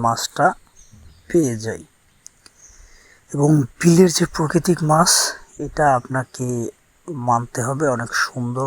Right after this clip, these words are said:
হয়, অনেক টেস্টি হয়, অনেক ভালো লাগার হয়। আর এটা একবারে টুঙ্গিপাড়ার খুব কাছাকাছি ছোট্ট একটা বিল।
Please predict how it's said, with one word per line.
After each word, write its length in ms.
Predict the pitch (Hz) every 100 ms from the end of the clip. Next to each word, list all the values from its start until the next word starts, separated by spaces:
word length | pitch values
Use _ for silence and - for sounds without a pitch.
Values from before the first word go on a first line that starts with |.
| 131
হয়, 180 | 156 208
অনেক 140 | 165 127 _
টেস্টি 420 | 147 143 - - 131
হয়, 180 | 139 165 78
অনেক 160 | 120 123 113
ভালো 180 | 117 117 113
লাগার 240 | 110 104 104
হয়। 140 | - - - _ - - - _ _ _ - _ -
আর 100 | 135 135
এটা 140 | 135 160 156
একবারে 280 | 160 185 165
টুঙ্গিপাড়ার 480 | 170 156 151 165 151 -
খুব 100 | 160 -
কাছাকাছি 460 | - 160 139 - 175 -
ছোট্ট 560 | 131 - _ _ _ 247 214 180
একটা 200 | _ 185 165
বিল। 160 | 180